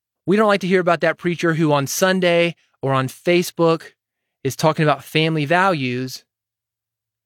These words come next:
and then it turns out he's a voyeur. Got a thing for watching other men with his wife. I'm talking to you, Jerry Falwell Junior <laughs>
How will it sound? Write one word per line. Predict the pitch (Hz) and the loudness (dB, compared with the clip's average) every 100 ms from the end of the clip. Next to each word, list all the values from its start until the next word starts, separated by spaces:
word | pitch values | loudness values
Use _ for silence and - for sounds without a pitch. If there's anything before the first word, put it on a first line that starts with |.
| _ _ _ _ _ _ _ | _ _ _ _ _ _ _
and | 139 | -2
then | 131 | -2
it | |
turns | - 160 156 | 0 0 2
out | 147 | 0
he's | 151 135 | 0 -2
a | |
voyeur. | 123 143 139 139 160 165 123 - _ _ _ _ _ _ _ _ _ _ _ _ _ _ _ _ _ - | -2 0 2 2 2 2 -2 -6 _ _ _ _ _ _ _ _ _ _ _ _ _ _ _ _ _ -2
Got | 151 | -2
a | 143 | 0
thing | 165 | -2
for | 151 135 | 0 -4
watching | 123 151 165 156 156 | 0 0 0 0 0
other | 156 | 0
men | 156 170 175 170 | 0 2 2 2
with | 156 139 | -2 -2
his | 123 | -4
wife. | 127 165 175 120 - _ _ _ _ _ _ | -2 -2 -2 -6 -18 _ _ _ _ _ _
I'm | - | -2
talking | 151 156 | 0 2
to | 156 | 2
you, | 180 | 0
Jerry | 135 147 135 | 2 0 0
Falwell | - 143 135 131 | 0 0 2 0
Junior | 117 131 135 147 143 _ _ _ _ - - - - | -2 -6 -2 -4 -6 _ _ _ _ -20 -20 -20 -2
<laughs> | 262 | -2